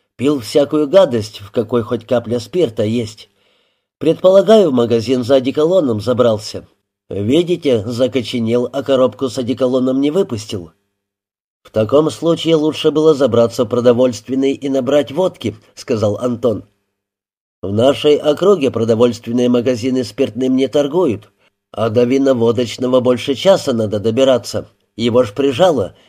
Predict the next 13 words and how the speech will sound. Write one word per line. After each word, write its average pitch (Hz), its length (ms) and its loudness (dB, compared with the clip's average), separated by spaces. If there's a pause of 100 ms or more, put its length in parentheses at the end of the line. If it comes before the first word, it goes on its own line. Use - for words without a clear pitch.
видно, 113 500 -2
не 117 160 -2
втерпёшь". 123 600 -2 (1040)
"Семья 110 520 2
у 143 160 -4
Гаганкина 143 580 2
есть?" 165 440 0 (840)
"Какая 160 480 4
у 139 80 2
пропойца 123 560 -2
может 117 260 -4
быть 117 180 -4
семья? 147 480 -2